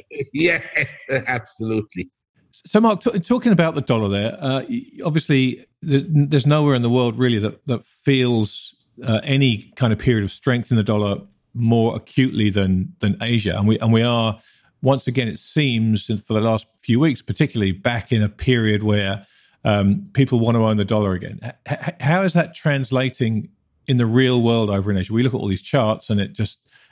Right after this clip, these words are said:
Speaker 2: it's just lines on a chart, but, but does it make a difference to the conversation in Asia when the dollar strengthens?
Speaker 1: Well, uh, uh, traditionally, dollar strength is a symptom of liquidity tightening.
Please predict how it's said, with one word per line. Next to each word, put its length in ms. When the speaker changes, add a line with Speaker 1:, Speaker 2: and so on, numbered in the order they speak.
Speaker 2:
it's 120
just 140
lines 240
on 80
a 20
chart, 320
but, 240
but 260
does 180
it 80
make 160
a 40
difference 320
to 80
the 60
conversation 680
in 60
Asia 180
when 80
the 80
dollar 240
strengthens? 500
Speaker 1:
Well, 340
uh, 300
uh, 100
traditionally, 1040
dollar 340
strength 880
is 560
a 100
symptom 880
of 200
liquidity 580
tightening. 840